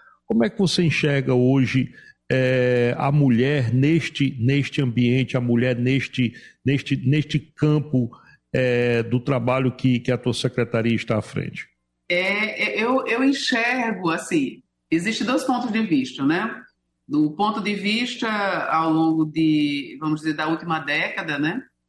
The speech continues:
Speaker 2: E do ponto de vista do que se espera daqui por diante, né? É, do ponto de vista de, de uma, duas décadas até hoje,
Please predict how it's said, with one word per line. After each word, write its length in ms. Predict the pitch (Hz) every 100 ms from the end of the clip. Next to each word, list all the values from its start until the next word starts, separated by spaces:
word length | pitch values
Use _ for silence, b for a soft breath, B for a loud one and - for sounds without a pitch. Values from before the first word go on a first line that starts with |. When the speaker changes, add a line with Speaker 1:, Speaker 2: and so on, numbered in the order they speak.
| _ _ - 165
Speaker 2:
E 260 | 185 202
do 140 | 208 214
ponto 240 | 220 196
de 100 | 202
vista 420 | 180 196 220 233
do 140 | 202 208
que 100 | 220
se 140 | 220
espera 600 | 220 - 190 196 208 190
daqui 760 | 175 196 196 185 202 208 - - - -
por 160 | 202
diante, 500 | 220 208 135 101 - -
né? 280 | 120 135 180 B B B B -
É, 160 | 170 175
do 100 | 214
ponto 260 | 311 330 254
de 100 | 220
vista 680 | 185 220 240 220 185 160
de, 540 | 156 165 160 156 147 -
de 440 | 156 147 139 135
uma, 360 | 139 180 202 180
duas 300 | 160 156 151
décadas 640 | 147 160 180 156 135 139
até 300 | 147 - 151
hoje, 720 | 143 151 175 208 180 135 131